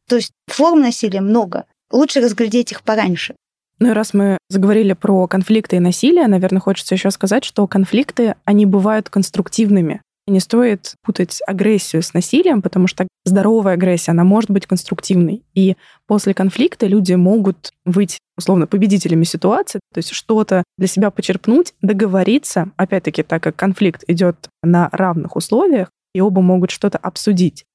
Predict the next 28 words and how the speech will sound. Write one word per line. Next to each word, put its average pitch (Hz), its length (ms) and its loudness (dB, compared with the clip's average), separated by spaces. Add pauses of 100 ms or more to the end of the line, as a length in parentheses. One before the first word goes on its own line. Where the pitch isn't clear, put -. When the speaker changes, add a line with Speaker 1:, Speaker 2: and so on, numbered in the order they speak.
(140)
Speaker 2:
Насилие 254 580 2
никогда 202 440 2
не 254 100 4
происходит 208 500 0
бесследно 180 720 2
для 170 200 2
обеих 180 340 2
сторон 233 460 0 (200)
и 196 460 2
никогда 196 420 2
не 202 120 4
может 196 260 2
быть 160 120 -6
конструктивным, 190 840 0 (160)
что, 175 400 -2
наверное, 175 380 2
тоже 180 240 2
важно 170 280 0
сказать. 196 460 -2 (260)
Никогда 185 760 2
ситуация 175 520 -2
насилия 233 480 2
не 185 120 4
может 190 420 2 (320)
что-то 185 320 -4
давать 180 560 -2 (320)
полезное 175 800 2 (260)
отношениям, 165 760 -2